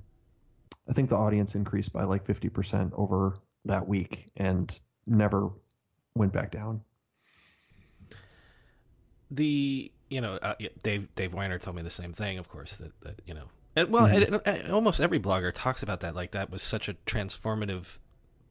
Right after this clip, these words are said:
Speaker 2: moment for the medium. Not nine eleven it, j-, only, but nine eleven into the Iraq War sort of thing. And,
Speaker 1: Mm-hmm.
Speaker 2: um,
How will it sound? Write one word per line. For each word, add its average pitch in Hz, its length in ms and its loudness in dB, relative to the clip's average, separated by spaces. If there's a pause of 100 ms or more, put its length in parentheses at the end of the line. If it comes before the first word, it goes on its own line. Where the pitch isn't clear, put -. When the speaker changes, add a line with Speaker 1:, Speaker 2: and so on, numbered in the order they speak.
(100)
Speaker 2:
moment 104 440 -4
for - 160 -6
the 92 80 -4
medium. 95 300 -2
Not 165 160 10
nine 156 160 6
eleven 135 540 2
it, 117 120 -6 (260)
j-, - 140 -8 (260)
only, 151 360 4
but 104 180 -4
nine 127 180 -2
eleven 117 360 -4
into 104 420 -8
the 92 140 -6
Iraq 92 340 -6
War 127 300 -2
sort 113 220 -4
of 107 100 -8
thing. 104 340 2
And, 98 100 2
Speaker 1:
Mm-hmm. - 880 -6
Speaker 2:
um, 117 340 0